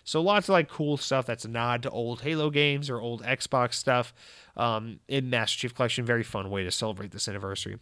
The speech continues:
Next, uh, V G C reports that three four three have revealed a new Halo Infinite multiplayer map, as shown off at, through I G N as part of their I G N First this month with Halo Infinite. The new map is called Streets and is set in New Mombasa. The game, the map sees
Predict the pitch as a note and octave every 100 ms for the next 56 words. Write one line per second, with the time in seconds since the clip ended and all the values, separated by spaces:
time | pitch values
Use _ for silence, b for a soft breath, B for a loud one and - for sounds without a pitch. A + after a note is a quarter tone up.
0 | - F#2+ C#3+ D#3+ D#3 - - - B2+ B2+
1 | B2 C3+ B2 C#3+ C3+ A#2+ C3 - - C3
2 | - B2+ B2 C3 A2+ A2 A#2+ A#2+ A2 A#2
3 | A#2+ B2+ A2 A2+ G#2 G2+ G#2 F2+ G2 G#2
4 | - A2 A2+ B2+ C3+ b b b - C3+
5 | - D3+ C#3+ C#3 - - - G2 A2+ -
6 | C3+ - B2 A#2+ A#2 B2 A#2 - A#2 A2
7 | G2+ G#2+ G2+ G2 D#3+ D#3 D#3 D3 C#3 C#3
8 | C#3 A#2 - - A#2+ G#2 F#2+ D3+ C#3+ B2+
9 | D3 B B B B - C3 B2+ B2+ D3+
10 | F#3 E3+ E3+ C#3 - C#3 B2 - - C3
11 | F#2+ - G#2+ A2 - D3+ C3+ C3+ A#2+ C3
12 | B2+ A#2 G#2 A2 C3 - G#2+ G#2 b b
13 | b - B2+ C#3+ C#3+ C#3 C3+ C#3 B2+ B2
14 | C#3 C3 - - C3+ C3 A#2+